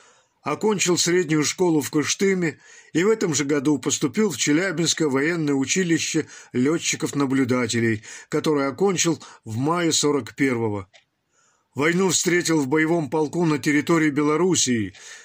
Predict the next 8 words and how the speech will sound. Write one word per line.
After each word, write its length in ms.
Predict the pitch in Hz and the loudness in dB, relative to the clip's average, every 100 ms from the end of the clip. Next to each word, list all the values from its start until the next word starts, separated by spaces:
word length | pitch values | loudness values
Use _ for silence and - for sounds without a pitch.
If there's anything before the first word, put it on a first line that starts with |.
| - _ | -20 _
Все 280 | - - 196 | -4 0 0
наши 420 | 175 170 170 160 | 0 0 0 0
самолёты 680 | 151 165 151 151 160 175 156 | 2 2 0 0 0 0 -2
были 260 | 139 160 147 | 0 2 2
уничтожены 880 | 147 143 131 - - 180 151 165 156 | 2 0 0 0 0 0 2 0 0
двадцать 560 | 120 135 151 - 131 | 0 -2 -2 -2 -4
второго 420 | - 147 151 143 139 | -2 0 2 2 2
июня 480 | 139 139 143 135 | 2 2 0 -2